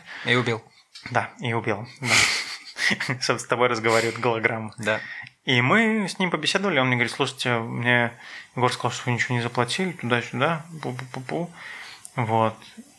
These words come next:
Speaker 2: Можете вы хотя бы заплатить там триста рублей, мне же как-то надо заплатить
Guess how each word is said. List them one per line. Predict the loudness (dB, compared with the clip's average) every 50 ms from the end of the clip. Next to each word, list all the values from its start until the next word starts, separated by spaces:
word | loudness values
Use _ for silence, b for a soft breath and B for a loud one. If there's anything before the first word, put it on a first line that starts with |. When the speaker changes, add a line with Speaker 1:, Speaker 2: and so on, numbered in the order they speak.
| _ -20 -12 -6
Speaker 2:
Можете | 0 2 2 2 2 2 -2 -4 -4 -4
вы | -2
хотя | -2 -2 0 2 2
бы | 2 2
заплатить | 0 -2 -4 -4 -6 -4 -4 -4 -4
там | -4 -4 -2
триста | -2 -2 -2 -2 -2 -2
рублей, | -4 -2 0 2 2 2 2
мне | 2 0 -2
же | -4 -4 -4
как-то | -4 -6 -2 0 0
надо | 0 0 0
заплатить | -4 -4 -2 -2 -2 -2 -2 -4 -6 -6